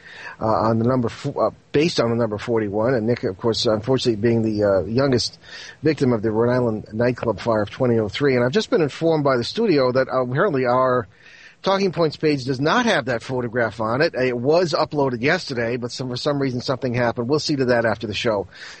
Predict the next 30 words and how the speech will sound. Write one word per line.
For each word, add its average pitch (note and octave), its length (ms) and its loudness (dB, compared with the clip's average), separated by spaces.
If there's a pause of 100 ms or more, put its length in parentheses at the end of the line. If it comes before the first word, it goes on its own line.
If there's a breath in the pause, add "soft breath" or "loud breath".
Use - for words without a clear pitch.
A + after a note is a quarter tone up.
So A#2+ 140 -2
if - 20 2
you A#2 60 -2
can A#2 80 -2
just A2+ 120 -2
hold A#2+ 240 2
on, A2 360 0
we'll, A2 260 0
uh, G#2 120 0 (340 loud breath)
check B2 200 0
that A2 160 2
photograph A#2 600 0
that A2 140 0
apparently B2 420 0
shows G#2+ 300 -2
Nick B2+ 180 -2
behind, A#2 500 -2
uh, - 140 -2
his G#2 220 -4
mother A2+ 260 0
in G#2+ 180 -2
a, G2+ 160 -2 (400 loud breath)
in G#2+ 120 -2
a G2+ 40 0
photograph A2 520 0
that's G2 160 -6
quite, A#2 320 -2
uh, G2 100 0
quite A2+ 220 -2
striking. A2+ 400 -2